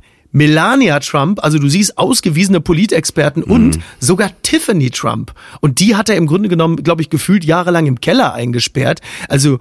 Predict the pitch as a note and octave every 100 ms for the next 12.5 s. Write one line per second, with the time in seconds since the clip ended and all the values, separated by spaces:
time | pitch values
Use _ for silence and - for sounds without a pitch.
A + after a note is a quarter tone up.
0 | - - _ - - C#3 D#3 - F#3+ -
1 | F#3+ G3+ F#3+ G#3 G3 F3+ F3 C#3 C#3 F3+
2 | G#3 F#3+ E3 E3 E3+ A#3+ E3+ E3+ D3+ D3+
3 | - - - C#3 D3+ F3 D#3+ - D3+ D#3+
4 | A#3 - - - - D3 D3+ D3 - -
5 | D3 - _ A#2+ D3 C3+ G3+ D#3 C#3 C#3+
6 | D3 C#3+ D3 - C3+ C3 - D3 G#3+ D3+
7 | B2+ A#2+ A#2+ - A#2 B2+ E3 G#3+ - -
8 | - C#3+ D#3+ A#3+ A#3+ - G#3+ G3+ - F#3
9 | G3 - F#3 E3 D#3+ D#3+ D#3 D#3 G3 G3
10 | E3 D#3 D3+ - D#3+ F3 D3+ C#3+ D#3 E3+
11 | D3+ D3+ F3+ E3 C#3+ C#3 D3 - C3 B2+
12 | B2 A2+ A2 -